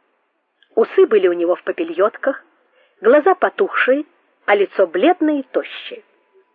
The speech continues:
Он принадлежал к числу холостяков, которые, проведя молодость в распутстве, не становятся благоразумнее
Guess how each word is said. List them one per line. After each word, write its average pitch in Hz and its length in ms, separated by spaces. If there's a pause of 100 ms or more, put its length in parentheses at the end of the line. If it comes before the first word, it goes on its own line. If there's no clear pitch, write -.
(960)
Он 254 160
принадлежал 240 580
к - 60
числу - 340
холостяков, 226 640
которые, 196 360
проведя 196 400
молодость 190 500
в - 40
распутстве, - 760 (720)
не 240 180
становятся 339 560
благоразумнее 262 880